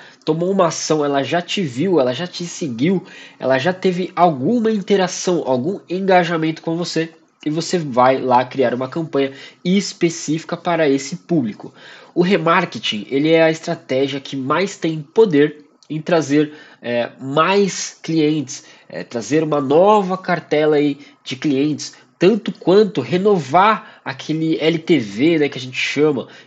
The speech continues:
Então você vai, é, trabalhar e cuidar daquele público que já comprou de você, que já te segue e que já te conhece, beleza? Então como que a gente faz isso? Vai em ferramentas e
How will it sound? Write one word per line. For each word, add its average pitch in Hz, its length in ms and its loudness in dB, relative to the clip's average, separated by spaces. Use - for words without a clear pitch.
Então 135 160 -2
você 151 180 -4
vai, 151 500 2
é, 117 200 -8
trabalhar 185 640 0
e 160 40 0
cuidar 175 460 0
daquele 165 260 0
público 156 520 -4
que 208 100 -2
já 147 320 2
comprou 127 320 -2
de 127 80 -6
você, 139 340 -6
que 151 180 -2
já 113 160 -2
te 147 140 -6
segue 117 440 -4
e 143 80 -6
que 143 180 -2
já 127 420 0
te - 140 -8
conhece, 117 720 -2
beleza? 113 480 -4
Então 160 320 -4
como 262 200 2
que 247 120 0
a - 20 0
gente 220 180 -2
faz 151 280 0
isso? - 260 -16
Vai 131 340 0
em 127 120 -10
ferramentas 151 960 -4
e 117 220 -4